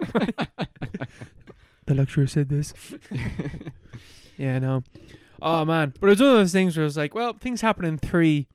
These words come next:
Speaker 1: so nothing else could go <laughs> wrong today.
Speaker 2: Exactly, yeah, yeah. That's when you start taking chances. Start taking risks.
Speaker 1: Yeah, I'm like,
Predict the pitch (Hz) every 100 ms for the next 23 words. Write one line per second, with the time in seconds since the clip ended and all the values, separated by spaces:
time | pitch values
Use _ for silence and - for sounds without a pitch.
0 | _ _ _ - 175 160 156 254 226 226
1 | - 208 196 165 208 190 208 170 185 240
2 | 190 143 - 117 117 98 82 92 92 82
3 | 80 85 101 117 98 95 95 85 78 78
4 | 85 67 - _ _ _ _ - - 95
5 | 95 87 85 85 - 143 151 147 147